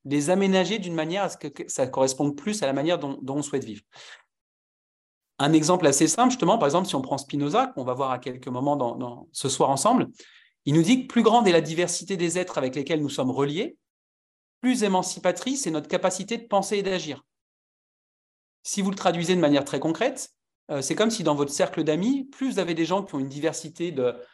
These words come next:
je sais pas, de, de style de musique, euh, de rapport au travail, euh, de, de partis politiques pour lesquels ils, ils votent,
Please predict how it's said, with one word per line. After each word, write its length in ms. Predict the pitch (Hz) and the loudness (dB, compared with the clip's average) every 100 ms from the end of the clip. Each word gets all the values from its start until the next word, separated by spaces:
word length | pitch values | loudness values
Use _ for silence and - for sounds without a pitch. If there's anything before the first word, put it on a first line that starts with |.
| _ _ | _ _
je 60 | - | -6
sais 60 | |
pas, 120 | 151 | -2
de, 100 | 131 | -2
de 140 | 117 123 | -2 -4
style 380 | 123 - 220 180 | -6 -2 0 2
de 80 | 185 | 4
musique, 500 | 196 190 208 - _ _ _ _ _ - | 2 0 -6 -12 _ _ _ _ _ -8
euh, 260 | 127 123 | -4 -2
de 100 | 123 | 0
rapport 360 | 135 139 151 185 | 2 4 4 4
au 60 | 190 | 4
travail, 520 | 202 190 190 196 190 - _ _ _ - | 4 4 4 0 -6 -14 _ _ _ -10
euh, 240 | 123 123 | -4 -4
de, 220 | 123 131 | -2 -4
de 100 | 120 | -2
partis 300 | 131 180 - | 0 -2 -2
politiques 400 | 202 185 175 208 | -4 -2 -2 -6
pour 100 | - | -4
lesquels 280 | 147 143 151 | -4 -2 -4
ils, 180 | 139 131 | -4 -8
ils 160 | 135 123 | -8 -2
votent, 400 | 196 - - | -2 -2 -6